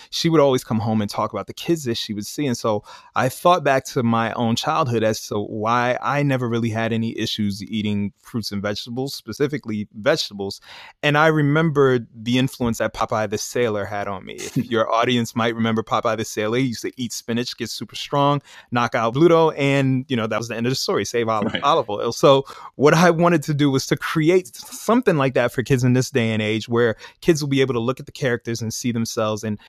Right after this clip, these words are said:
Speaker 1: h-, maybe even recognize some of the struggles that they have when it comes to making the right choices for their health,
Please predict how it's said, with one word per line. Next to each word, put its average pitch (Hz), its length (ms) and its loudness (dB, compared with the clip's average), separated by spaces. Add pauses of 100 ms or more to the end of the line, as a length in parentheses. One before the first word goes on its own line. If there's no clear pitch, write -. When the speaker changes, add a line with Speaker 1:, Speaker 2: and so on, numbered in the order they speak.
(120)
Speaker 1:
h-, - 60 -16 (120)
maybe 196 300 4
even 156 240 2
recognize 139 480 2
some 131 160 -2
of - 20 -2
the 113 60 -2
struggles 127 540 -2
that 110 200 -4
they 156 160 4
have 110 300 0
when 107 120 -2
it 107 80 -6
comes 110 260 -4
to 113 60 -4
making 107 360 -4
the 104 80 -4
right 104 240 -6
choices 101 440 -8
for 98 140 -10
their 98 160 -4
health, 123 300 -4